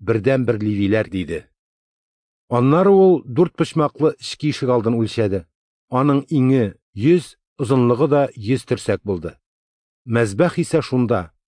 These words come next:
изге йортның каршысында урнашкан иде. Ул мине изге йорт болдырына алып керде һәм капканы тотып торучы диварларны үлчәде.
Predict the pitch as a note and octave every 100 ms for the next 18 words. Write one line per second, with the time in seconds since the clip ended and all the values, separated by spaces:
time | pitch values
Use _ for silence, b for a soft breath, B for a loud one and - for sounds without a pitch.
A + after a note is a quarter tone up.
0 | _ _ - B2 A2 D#3 D#3+ B2 C#3+ -
1 | B2+ - A2+ - G#2+ B2 G#2+ G2+ G2 -
2 | F#2 F2+ D#2 C#2+ _ _ _ _ _ _
3 | _ _ C3+ F3 F#3+ F#3 F3 E3+ C3 _
4 | _ D3+ C#3 B2+ A#2 D#3+ D3+ B2 A#2 B2
5 | B2+ B2+ B2 A2 G#2 - G2 F2 D#2+ _
6 | _ _ _ B2+ B2+ - A#2+ - C3+ E3+
7 | D#3 C#3+ - C#3+ C#3+ D3 A#2 B2 A#2+ A#2
8 | A2+ G#2+ G2 F#2+ - E2 -